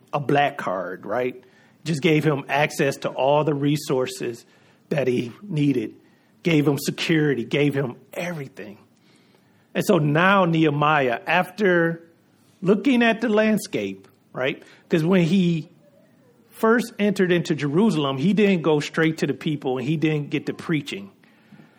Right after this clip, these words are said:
What he did was he kinda observed things,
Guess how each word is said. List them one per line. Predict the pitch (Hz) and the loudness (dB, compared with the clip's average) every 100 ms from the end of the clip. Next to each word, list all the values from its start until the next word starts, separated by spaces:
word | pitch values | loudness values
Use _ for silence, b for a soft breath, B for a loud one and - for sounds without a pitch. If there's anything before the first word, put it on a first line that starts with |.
| b b | b b
What | - 165 | 2 4
he | 160 | 4
did | 196 226 | 4 4
was | 214 175 165 | 6 4 2
he | 180 | 0
kinda | - 269 294 247 | -2 -2 0 2
observed | 190 151 147 190 175 131 117 | 0 0 0 2 2 0 -2
things, | - 110 101 98 - | -4 -6 -8 -12 -18